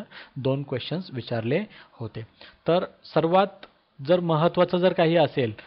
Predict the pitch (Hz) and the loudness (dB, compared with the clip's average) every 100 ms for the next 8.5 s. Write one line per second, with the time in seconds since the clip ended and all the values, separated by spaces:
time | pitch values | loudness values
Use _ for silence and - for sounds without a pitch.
0 | _ 135 156 143 - 139 131 156 170 170 | _ -2 -2 -2 0 0 2 0 0 -2
1 | 156 170 156 156 151 160 131 147 131 143 | -2 -2 0 0 2 0 0 -2 -4 -6
2 | 143 135 151 160 - - - 143 131 160 | -2 2 2 2 -4 -18 -6 -4 0 4
3 | 147 143 147 139 127 143 139 - 139 139 | 4 2 2 0 0 -2 -2 0 0 2
4 | 127 131 127 139 139 135 - _ 135 127 | 2 0 0 -2 0 -2 -8 _ -2 2
5 | 127 127 139 139 127 127 131 131 127 135 | 2 2 0 0 0 0 0 -2 0 -2
6 | 127 135 135 123 135 - 127 131 113 - | -2 -2 -4 -4 -4 -2 -4 -4 -8 -6
7 | 147 - 156 160 - 139 - 151 135 127 | -6 -2 0 0 0 -2 2 2 2 2
8 | 151 160 170 143 117 | 0 0 -4 -4 -8